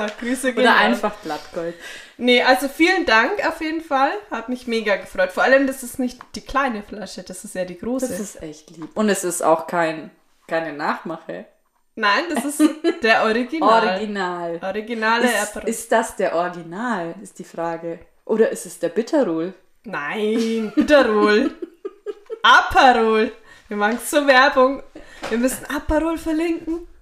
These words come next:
Speaker 1: Und Ehrmann. So werden
Speaker 2: Ja,
Speaker 1: wir.
Speaker 2: und, äh, gut und günstig Wasser haben wir hier noch.
Speaker 1: Edeka.
Speaker 2: Ja.
Speaker 1: Wir leben, wir lieben Lebensmittel.
Speaker 2: Ja?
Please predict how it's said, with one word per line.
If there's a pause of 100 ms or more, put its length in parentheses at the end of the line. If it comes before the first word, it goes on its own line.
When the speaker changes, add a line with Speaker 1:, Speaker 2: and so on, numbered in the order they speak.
(120)
Speaker 1:
Und
Ehrmann. (1700)
So
werden
Speaker 2:
Ja,
Speaker 1:
wir.
Speaker 2:
und,
äh,
gut
und
günstig
Wasser
haben
wir
hier
noch.
Speaker 1:
Edeka. (600)
Speaker 2:
Ja.
Speaker 1:
Wir
leben,
wir
lieben
Lebensmittel.
Speaker 2:
Ja?